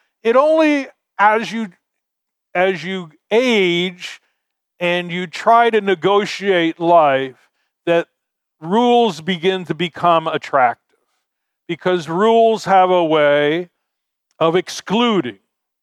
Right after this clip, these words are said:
possibilities, excluding others, making the task more apparent, making the task, uh, readily accessible.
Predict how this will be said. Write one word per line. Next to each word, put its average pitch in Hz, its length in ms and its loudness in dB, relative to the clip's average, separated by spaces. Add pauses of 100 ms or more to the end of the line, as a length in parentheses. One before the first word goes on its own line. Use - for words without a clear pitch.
(400)
possibilities, 170 1080 0
excluding 170 800 -6
others, 143 800 -2 (600)
making 180 460 -4
the 165 120 -2
task 165 680 -2
more 175 840 2 (380)
apparent, 202 760 -2
making 165 440 -4
the 165 100 -6
task, 156 680 -2 (520)
uh, 147 580 2 (340)
readily 156 500 0
accessible. 139 680 -4